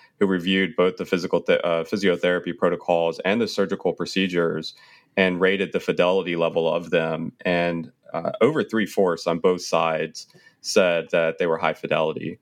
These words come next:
um, and which was interesting because then I was like, "Well," to also to Derek's point, we, I went and pulled the P D F on what did physiotherapy consist of, and I think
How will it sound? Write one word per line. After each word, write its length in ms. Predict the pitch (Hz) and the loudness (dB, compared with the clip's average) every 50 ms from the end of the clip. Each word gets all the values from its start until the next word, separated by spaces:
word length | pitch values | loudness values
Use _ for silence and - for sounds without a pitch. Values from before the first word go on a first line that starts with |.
| _ _ _ _ _ _ - - | _ _ _ _ _ _ -8 -4
um, 520 | 90 87 82 80 80 80 78 78 76 - - | -2 -2 0 0 -2 -2 -2 -4 -6 -4 0
and 160 | 95 90 92 | 0 0 2
which 180 | 101 104 - - | 0 -2 0 0
was 120 | 101 90 | 0 2
interesting 600 | 139 151 139 - 90 85 - - 92 85 82 80 | 0 0 2 0 0 0 0 -2 -2 -2 -2 -2
because 300 | 80 80 - 95 87 82 | -4 -2 0 0 0 2
then 140 | 98 95 92 | 2 2 2
I 180 | 90 87 87 | 2 0 0
was 180 | 87 87 85 - | 0 -2 -2 0
like, 200 | 85 82 82 - - | 0 0 0 0 -2
"Well," 340 | 87 87 87 87 85 80 _ _ _ _ _ _ _ _ _ _ - | -2 0 0 0 -2 -4 _ _ _ _ _ _ _ _ _ _ 0
to 60 | - | 2
also 280 | 92 101 110 110 110 101 | 4 4 4 2 -2 -2
to 100 | 95 92 | 0 2
Derek's 320 | 87 92 90 87 87 - | 2 2 2 2 -2 -6
point, 300 | - - 90 90 117 117 - | -2 0 0 0 0 0 -2
we, 240 | 92 90 87 80 - - | 0 0 0 0 0 0
I 100 | 87 87 | 0 2
went 180 | 85 90 82 80 | 2 0 -2 -4
and 80 | 80 | -4
pulled 420 | - - 98 92 92 90 90 82 - | -2 0 2 2 2 0 -2 -2 -4
the 100 | 85 82 | -4 -4
P 160 | - 101 90 | -2 -2 0
D 140 | 87 85 85 | 2 2 2
F 320 | 85 85 85 85 - - | 2 2 0 -2 -2 -2
on 400 | 85 82 82 85 82 82 82 82 | 0 0 0 -2 -2 -4 -4 0
what 160 | 87 87 - | 0 0 0
did 120 | - 87 - | 0 -4 -4
physiotherapy 760 | - 92 80 90 85 85 80 - 87 85 82 82 - 80 78 | -4 -4 0 0 0 0 2 2 2 2 0 0 -4 -8 -6
consist 400 | - 80 - - 92 90 - - | -6 -6 -2 -2 -2 -2 0 2
of, 260 | 104 104 110 113 101 | 2 2 2 0 -2
and 140 | 95 87 85 | -2 -2 -2
I 80 | 82 80 | -2 -4
think 380 | - - 87 85 80 - _ | -2 -2 -4 -4 -4 -8 _